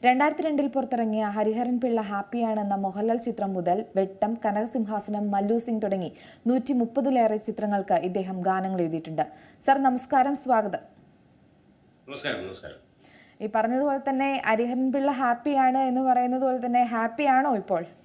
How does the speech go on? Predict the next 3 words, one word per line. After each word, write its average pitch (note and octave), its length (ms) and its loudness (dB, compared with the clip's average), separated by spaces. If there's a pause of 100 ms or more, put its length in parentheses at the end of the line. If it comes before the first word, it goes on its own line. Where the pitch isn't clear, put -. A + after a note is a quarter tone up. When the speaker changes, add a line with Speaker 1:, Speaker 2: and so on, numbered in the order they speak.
(1000)
Speaker 2:
ഓ, D#3+ 200 -2
തീർച്ചയായിട്ടും. - 760 -2 (240)
ഇരുപത്തിനാല്, C3 640 2